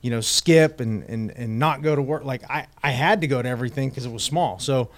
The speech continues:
if, uh, if I didn't go to class, you know, my, my coaches knew about it. So just having <clears throat> that schedule of, you know, waking up early and, and, and getting in a routine of, like, every day,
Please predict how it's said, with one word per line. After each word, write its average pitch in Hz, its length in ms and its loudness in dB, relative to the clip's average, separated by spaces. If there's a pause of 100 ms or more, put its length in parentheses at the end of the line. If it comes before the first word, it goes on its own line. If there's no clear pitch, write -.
(420)
if, 139 220 0
uh, 120 300 4
if 110 100 -2
I 165 80 6
didn't 175 120 4
go 151 60 4
to 127 80 0
class, 156 440 4
you 127 60 -4
know, 123 180 -4 (240)
my, 139 200 -4
my 139 140 -2
coaches 156 380 2
knew 151 140 2
about 104 260 -6
it. - 80 -12
So 127 300 0 (380)
just 151 220 -2
having 180 560 2
<clears throat> - 60 -4 (320)
that 139 180 0
schedule 139 640 2
of, 120 320 -4 (960)
you 127 80 -2
know, 120 80 -6
waking 147 500 2
up 135 160 2
early 117 460 -2 (180)
and, 117 300 -8
and, 117 240 -8
and 117 200 -8
getting 139 280 4
in 135 100 4
a 135 80 2
routine 123 580 -2
of, 104 140 -6
like, 110 220 -8
every 131 320 -4
day, 120 500 -2